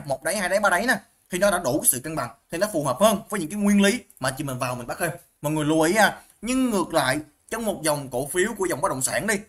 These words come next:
thì mình vẫn thấy có những cổ phiếu như Đất Xanh nè, tiếp tục là nó nằm một cái vùng giá sàn, hoặc là cổ phiếu Hà Đô, hoặc là D X S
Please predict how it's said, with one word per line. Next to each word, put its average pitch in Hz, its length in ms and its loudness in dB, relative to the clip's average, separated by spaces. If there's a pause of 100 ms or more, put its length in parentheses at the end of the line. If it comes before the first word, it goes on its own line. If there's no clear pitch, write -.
(240)
thì 170 60 0
mình 170 180 -2
vẫn 160 140 2
thấy 214 320 0
có 226 80 -4
những 185 120 -4
cổ 143 160 -4
phiếu 190 100 -2
như 196 60 0
Đất 208 120 0
Xanh 185 200 2
nè, 160 80 2 (240)
tiếp 254 160 -4
tục - 180 -2
là 135 100 0
nó 151 60 0
nằm 147 160 -2
một 120 100 -6
cái 175 80 -10
vùng 123 140 -6
giá 156 100 0
sàn, 135 300 0
hoặc 160 220 0
là 151 100 4
cổ 127 160 -4
phiếu 220 140 -8
Hà 147 140 -2
Đô, 214 380 2 (140)
hoặc - 160 -4
là 151 220 2
D - 20 0
X 208 280 0
S 269 140 2